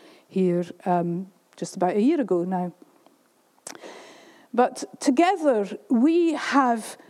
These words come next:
felt called by God to have various positions in leading God's church and in teaching God's people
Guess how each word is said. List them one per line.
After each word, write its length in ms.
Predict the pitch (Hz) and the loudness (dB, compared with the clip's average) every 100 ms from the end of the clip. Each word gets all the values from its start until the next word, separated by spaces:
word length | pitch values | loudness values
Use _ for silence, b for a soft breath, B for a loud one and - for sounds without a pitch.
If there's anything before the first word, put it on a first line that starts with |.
| B B - | B B -16
felt 500 | - - 311 302 - | -2 2 2 0 -2
called 360 | - 320 302 | 2 2 2
by 160 | 240 254 | 0 0
God 460 | 208 247 269 247 | 2 2 2 0
to 120 | - 226 | -4 0
have 200 | 254 220 | 0 2
various 360 | 240 330 302 | 0 0 0
positions 520 | - 240 262 - 240 | 0 0 2 2 -2
in 380 | 208 247 247 254 - _ - _ - | 0 0 2 0 -6 _ -20 _ -6
leading 640 | 269 233 285 330 330 285 262 | -2 2 2 2 2 2 2
God's 380 | 240 233 220 | 0 -2 -6
church 500 | - - 285 277 - | -6 0 2 2 -2
and 140 | 240 196 | -2 0
in 140 | 202 | 0
teaching 520 | - - 302 - 285 | -2 -2 -2 0 0
God's 300 | 262 240 226 | 2 0 -2
people 560 | - 277 254 - 202 180 | -2 0 0 0 -2 -2